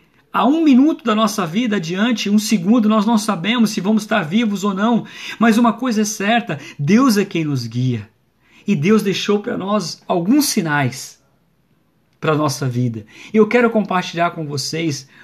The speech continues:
logo mais à frente, sobre esses sinais que Deus deixou para nós,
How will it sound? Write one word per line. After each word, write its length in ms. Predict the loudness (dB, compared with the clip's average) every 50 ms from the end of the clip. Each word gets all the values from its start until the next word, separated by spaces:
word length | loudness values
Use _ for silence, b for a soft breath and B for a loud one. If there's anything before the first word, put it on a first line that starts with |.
| b b b
logo 320 | 0 2 2 2 2 0 0
mais 560 | 0 0 0 0 -2 -2 -4 -6 -12 -16 _ _
à 100 | -10 -10
frente, 540 | -10 -6 -6 -6 -2 -2 -4 -4 -6 -12 -16 B B B B B B
sobre 340 | 0 2 4 4 6 4 4
esses 220 | 2 2 0 -2
sinais 420 | -2 -2 0 2 2 2 2 0
que 100 | -2 -6
Deus 220 | -4 -2 -2 -2 -2
deixou 380 | -2 -4 -6 -2 0 0 0
para 180 | 0 -2 -6 -4
nós, 460 | -2 -2 -2 -2 -4 -6 -8 -12 B